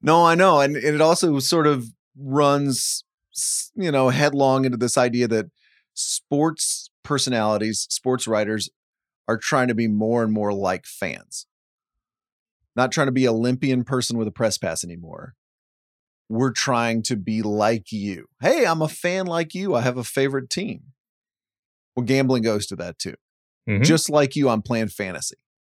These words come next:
Speaker 1: and I'm
Speaker 2: Yeah.
Speaker 1: whining about my fantasy team on Twitter. Just like you, I'm making bets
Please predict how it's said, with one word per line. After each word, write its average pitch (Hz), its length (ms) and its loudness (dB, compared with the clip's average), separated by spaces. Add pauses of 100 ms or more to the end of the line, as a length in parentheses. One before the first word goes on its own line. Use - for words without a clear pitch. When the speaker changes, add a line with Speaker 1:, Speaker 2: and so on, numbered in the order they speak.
Speaker 1:
and 113 120 -2
I'm 107 160 0
Speaker 2:
Yeah. 104 120 2
Speaker 1:
whining 107 220 0
about 101 220 -2
my 98 100 -4
fantasy 98 400 -6
team 98 200 -8
on 95 100 -8
Twitter. 87 280 -10
Just 131 300 -4
like 123 220 0
you, 110 140 -2
I'm 95 120 -6
making 95 320 -8
bets - 480 -10